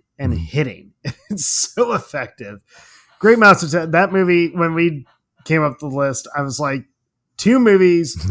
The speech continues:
Speaker 2: <laughs>
Speaker 1: I know are in my top three.
Speaker 2: Mm-hmm.
Speaker 1: A thousand percent. There is no negotiating these guys.
Speaker 2: Mm-hmm.
Speaker 1: The Great Mouse Detective was one of them.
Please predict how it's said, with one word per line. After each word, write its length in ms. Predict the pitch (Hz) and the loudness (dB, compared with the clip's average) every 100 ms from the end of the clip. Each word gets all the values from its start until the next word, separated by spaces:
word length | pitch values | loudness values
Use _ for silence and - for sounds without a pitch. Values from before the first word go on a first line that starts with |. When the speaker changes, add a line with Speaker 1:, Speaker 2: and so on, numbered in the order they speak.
| - - - | -6 -8 -10
Speaker 2:
<laughs> 160 | - - | -10 -6
Speaker 1:
I 80 | 131 | -4
know 160 | 143 | 0
are 140 | 196 190 | 4 4
in 120 | 180 | 2
my 140 | 160 | 0
top 340 | - 143 139 - | -2 -2 -4 -6
three. 480 | - 127 120 117 - | -12 -8 -8 -10 -6
Speaker 2:
Mm-hmm. 280 | 110 90 87 | -4 -4 -6
Speaker 1:
A 40 | |
thousand 520 | 82 - 175 180 165 | -10 -6 -4 -2 -4
percent. 400 | 139 131 139 127 | -6 -8 -10 -8
There 160 | 147 147 | -8 -6
is 340 | 147 170 139 147 | -4 -2 -2 -4
no 200 | 147 139 | -4 -4
negotiating 840 | 135 135 127 - 135 123 117 110 | -6 -6 -8 -8 -10 -10 -10 -6
these 260 | 135 151 | -4 -4
guys. 600 | 147 160 160 156 156 139 | -4 -4 -4 -4 -4 -8
Speaker 2:
Mm-hmm. 320 | - 90 87 82 | -8 -6 -6 -8
Speaker 1:
The 80 | 147 | -6
Great 260 | 120 165 160 | 0 0 0
Mouse 240 | 147 139 | -6 -6
Detective 460 | 139 139 135 143 107 | -8 -8 -8 -10 -12
was 180 | 110 98 | -16 -12
one 200 | 120 143 | -8 -6
of 100 | 110 | -6
them. 300 | 139 143 | -6 -4